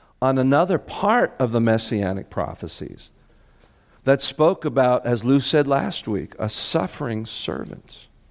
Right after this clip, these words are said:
He was despised and rejected by men, Isaiah fifty-three, a man of sorrows and familiar with suffering. It pleased the Lord to lay on him the iniquities of us all.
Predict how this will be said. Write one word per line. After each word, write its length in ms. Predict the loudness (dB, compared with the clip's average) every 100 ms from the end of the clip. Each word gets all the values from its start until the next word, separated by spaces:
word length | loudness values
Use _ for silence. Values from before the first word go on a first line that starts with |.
| _ _ _ _ _ _ _ _ _ _ _ 0
He 120 | 2
was 180 | 2 0
despised 1000 | -2 -2 -2 0 0 0 -2 -6 -12 -8
and 180 | -4 -2
rejected 720 | -2 0 0 -2 -6 -8 -10 -16 _ _ -2
by 180 | 2
men, 320 | 4 4 4 2
Isaiah 340 | 0 2 2
fifty-three, 680 | 0 -4 -4 -4 0 0 -2 -12 -16 -4
a 80 |
man 280 | 2 4 2
of 100 | 0
sorrows 680 | -2 0 2 2 0 -4 -6
and 100 | -12
familiar 500 | -6 -2 0 2 0
with 120 | -2
suffering. 560 | -4 -4 -4 -8 -14 -14 _ _ _ _ _ _ _ _ _ _ _ _ -4
It 200 | -2 -2
pleased 540 | -2 2 4 4 2 0
the 60 |
Lord 460 | 0 2 0 -2 -4
to 80 | -6
lay 280 | -2 -2 -2
on 220 | -4 -4
him 240 | -4 -4
the 120 | -4
iniquities 880 | -4 -4 -4 -6 -10 -12 -8 -8 -6
of 120 | -8
us 200 | -8 -6
all. 340 | -6 -6 -12